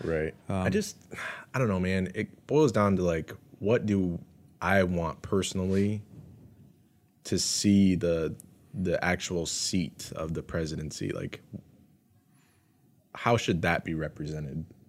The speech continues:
Speaker 2: Mm-hmm.
Speaker 1: You know? Um,
Speaker 2: That's
Speaker 1: yeah, that's a t-, really tough.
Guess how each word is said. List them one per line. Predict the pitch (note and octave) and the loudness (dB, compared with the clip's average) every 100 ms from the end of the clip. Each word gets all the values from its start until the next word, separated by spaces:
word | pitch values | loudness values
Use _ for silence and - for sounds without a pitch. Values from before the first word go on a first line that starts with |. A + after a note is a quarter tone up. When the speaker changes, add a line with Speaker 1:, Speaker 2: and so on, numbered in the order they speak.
| - | 4
Speaker 2:
Mm-hmm. | G#2 F#2 F2 E2+ | 6 6 2 -4
Speaker 1:
You | D#2 | -8
know? | C#2+ F2+ - _ _ _ - _ _ _ _ - E2+ D#2+ C#2+ | -10 -14 -20 _ _ _ -20 _ _ _ _ -10 -8 -6 -6
Um, | C#2+ D#2 - - - _ _ _ _ _ _ _ _ _ - | -8 -10 -14 -20 -20 _ _ _ _ _ _ _ _ _ -4
Speaker 2:
That's | C3+ - - - - | -2 -2 -10 -10 -2
Speaker 1:
yeah, | F#2+ | 0
that's | F2 - | 0 -4
a | |
t-, | - - G2 | -12 -2 2
really | G2+ F#2 | 4 2
tough. | - - G2 - - | 0 -2 -4 -6 -20